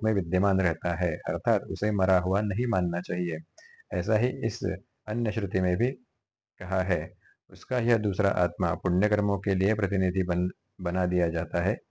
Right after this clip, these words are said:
इत्यादि। अब श्रुति पुत्र का निर्वचन व्युत्पत्ति बतलाती है। वह पुत्र यानी कभी इसके, इस पिता द्वारा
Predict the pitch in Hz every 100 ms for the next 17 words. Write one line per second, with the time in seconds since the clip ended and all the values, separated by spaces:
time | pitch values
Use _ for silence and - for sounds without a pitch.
0 | - 98 - 80 76 87 _ _ _ _
1 | _ _ _ _ _ _ - - - -
2 | 120 95 - 110 104 120 - 98 95 104
3 | 98 92 87 123 107 92 87 - 85 -
4 | 117 92 90 85 90 87 82 80 - _
5 | _ _ 110 117 117 123 104 82 - _
6 | - 104 92 82 - 95 110 92 - _
7 | _ _ 101 87 - 123 123 _ _ _
8 | _ _ _ - 117 107 - 92 101 90
9 | 92 90 80